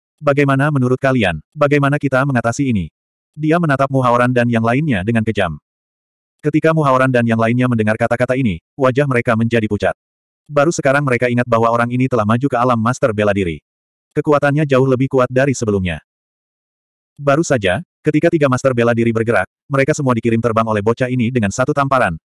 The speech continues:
tidak mampu menjaga diri mereka sendiri. Bocah ini sangat kuat, dia pastinya adalah binatang buas. Dapat dibayangkan bahwa kekuatan orang ini telah meningkat pesat.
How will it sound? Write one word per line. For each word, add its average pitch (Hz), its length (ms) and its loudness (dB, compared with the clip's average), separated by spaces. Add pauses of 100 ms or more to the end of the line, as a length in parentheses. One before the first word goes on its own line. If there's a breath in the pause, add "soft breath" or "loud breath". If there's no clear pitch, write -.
tidak 139 240 0
mampu 120 240 0
menjaga 107 240 0
diri 117 240 0
mereka 113 320 -2
sendiri. 90 320 -4 (560)
Bocah 147 320 0
ini 147 160 -2
sangat 131 240 -2
kuat, 131 240 2 (240)
dia 123 160 2
pastinya 135 400 0
adalah 110 160 2
binatang 120 400 0
buas. 92 400 -4 (800)
Dapat 147 320 0
dibayangkan 135 480 0
bahwa 117 160 2
kekuatan 120 400 0
orang 120 240 -2
ini 127 160 0
telah 143 160 0
meningkat 120 320 -2
pesat. 101 320 -4